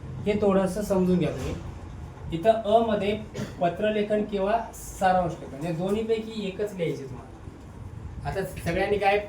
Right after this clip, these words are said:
पत्रलेखनाची सर्वांनी तयारी केलेली आहे, तर मग ज्या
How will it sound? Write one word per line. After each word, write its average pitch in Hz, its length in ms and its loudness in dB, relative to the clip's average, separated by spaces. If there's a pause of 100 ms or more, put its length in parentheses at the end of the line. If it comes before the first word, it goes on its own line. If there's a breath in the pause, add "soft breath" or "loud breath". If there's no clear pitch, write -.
(160)
पत्रलेखनाची 185 680 -4
सर्वांनी 165 600 -4 (260)
तयारी 160 280 -2
केलेली 139 340 -6
आहे, 131 80 -8 (680)
तर 160 60 -4
मग 202 140 2
ज्या 196 580 2